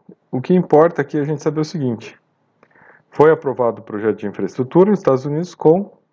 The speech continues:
taxação cripto, né? Então eles querem arrecadar impostos aí do pessoal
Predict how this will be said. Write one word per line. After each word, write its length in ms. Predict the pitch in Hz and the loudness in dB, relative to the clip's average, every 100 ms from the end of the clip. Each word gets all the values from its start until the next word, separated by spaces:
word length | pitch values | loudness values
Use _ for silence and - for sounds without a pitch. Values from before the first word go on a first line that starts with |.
| _ | _
taxação 600 | - 135 - - 139 151 | -4 -2 -4 -4 -2 -4
cripto, 600 | 156 - 110 104 - - | -4 -4 -4 -4 -18 -12
né? 280 | 92 117 156 - _ _ _ _ _ _ _ _ - | -2 0 0 -4 _ _ _ _ _ _ _ _ -14
Então 240 | 104 107 | -2 0
eles 160 | 113 - | 0 0
querem 400 | 123 120 131 131 | 2 2 0 -2
arrecadar 440 | 123 123 117 120 | -4 0 0 0
impostos 560 | 123 113 104 113 - 107 | 0 2 2 2 -6 -6
aí 180 | 92 104 | -4 -6
do 80 | |
pessoal 600 | 104 110 - 95 110 - | -10 -10 2 4 4 -2